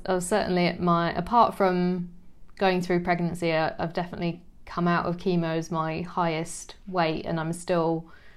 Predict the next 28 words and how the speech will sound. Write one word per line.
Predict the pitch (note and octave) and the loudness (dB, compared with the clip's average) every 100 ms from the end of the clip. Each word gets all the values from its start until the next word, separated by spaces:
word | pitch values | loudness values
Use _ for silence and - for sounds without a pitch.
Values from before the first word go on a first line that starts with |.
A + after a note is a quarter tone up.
| - - - | -20 -20 -8
I'll | F3+ | -4
say, | F3 F3 | 0 2
about | E3+ E3 - - | 4 4 2 0
halfway | - - F#3 F3 - E3+ E3 | -8 6 6 6 2 0 0
through | E3+ F3 E3 D#3+ D#3 | 0 0 2 0 0
getting | E3+ E3 | 0 2
back | E3 - - | 0 0 -2
to | E3 | -4
what | - | 0
I | E3 E3 | 0 0
consider | - E3+ F3 E3+ E3 D#3+ D3+ D#3+ - - - - | -2 -4 -2 -2 -2 0 0 0 -4 -14 -18 -10
a | E3+ | -2
sort | F3 - | 0 0
of | E3+ | 2
normal | F3+ F3 F3 E3 | 4 6 6 6
weight. | G3+ D#3+ - | 8 6 6
And | F3 | 2
it's | F3 | 6
definitely | G#3+ G3+ - E3 | 4 4 2 4
not | E3+ F3 - | 6 6 6
about, | E3+ D3+ D#3 D3+ - - - | 6 8 8 4 -2 -10 -4
it's | F#3+ | 2
not | F3+ E3 | 4 6
about | E3 - | 6 6
weight, | E3+ D#3+ D3+ | 6 6 4
it's | - - | -2 -2
about | E3+ D3+ - - | 4 4 4 0
health. | - D#3 D#3 - - | 4 6 4 -4 -14